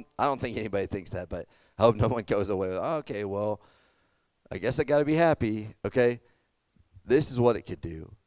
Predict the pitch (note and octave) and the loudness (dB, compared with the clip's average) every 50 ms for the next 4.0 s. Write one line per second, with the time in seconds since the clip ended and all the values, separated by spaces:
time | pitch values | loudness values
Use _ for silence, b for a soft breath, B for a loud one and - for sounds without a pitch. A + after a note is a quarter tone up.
0 | _ _ _ _ _ _ _ _ _ - G2 G#2 G#2 G2 - - G2 A2 C3+ E3+ | _ _ _ _ _ _ _ _ _ -4 -2 -2 -2 -2 -2 0 2 4 4 4
1 | F3 - - - - _ _ _ _ _ _ _ - F#2 G2+ - - G#2+ D3 E3 | 2 -4 -6 -8 -12 _ _ _ _ _ _ _ -4 -4 -4 -2 0 0 0 0
2 | - D3 C3+ B2+ A#2+ - G2+ F2 D#2+ E2+ E2 F#2+ A2 - - - - _ _ _ | 0 0 -2 -2 0 -2 -4 -6 -6 -12 -12 -12 -14 -14 -16 -18 -18 _ _ _
3 | _ _ _ _ _ _ _ _ _ _ - F#2 G2+ F#2 F2 E2 E2 D#2+ D#2 D#2 | _ _ _ _ _ _ _ _ _ _ -8 -6 -4 -4 -4 -6 -10 -12 -16 -18